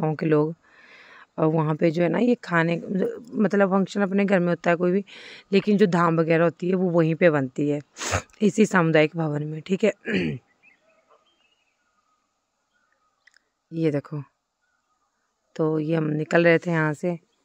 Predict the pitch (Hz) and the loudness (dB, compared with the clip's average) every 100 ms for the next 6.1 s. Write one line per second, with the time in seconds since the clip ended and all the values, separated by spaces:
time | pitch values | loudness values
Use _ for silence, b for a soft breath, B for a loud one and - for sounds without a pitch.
0 | _ _ _ _ _ _ _ _ _ _ | _ _ _ _ _ _ _ _ _ _
1 | _ _ _ _ _ _ 165 160 - 170 | _ _ _ _ _ _ -4 -2 0 0
2 | 160 143 180 156 147 - 185 175 202 202 | 0 -2 -4 -2 -4 0 0 2 0 0
3 | 208 170 160 175 175 170 - 165 151 151 | 0 0 -2 0 2 2 0 -4 -2 -2
4 | 165 147 156 165 156 151 - B B B | 0 -2 -2 -4 -4 -4 -6 B B B
5 | B - 165 156 143 143 156 151 143 143 | B -4 -2 2 2 2 -2 -2 -2 -2